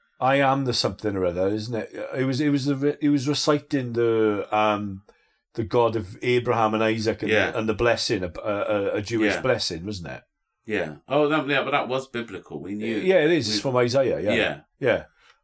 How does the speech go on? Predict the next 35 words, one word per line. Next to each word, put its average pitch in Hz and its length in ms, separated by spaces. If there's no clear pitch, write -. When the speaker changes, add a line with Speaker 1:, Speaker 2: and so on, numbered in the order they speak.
Speaker 1:
But 131 120
it's 123 180
a 120 60
sort 123 260
of, 110 160
uh, 113 480
um, 107 280
but 135 80
I 123 140
couldn't 131 320
work 117 260
out. 117 320
I 127 80
think 139 160
that 123 60
was 120 160
just 110 160
a 117 40
prayer 127 380
that 107 160
they 104 160
were. 101 280
Speaker 2:
Yeah, 180 300
but 135 160
if 143 120
you 175 180
never 180 300
done 160 280
that, 147 300
I 131 100
used 131 320
to 113 80
carry, 104 600
um, 101 440
uh, 117 100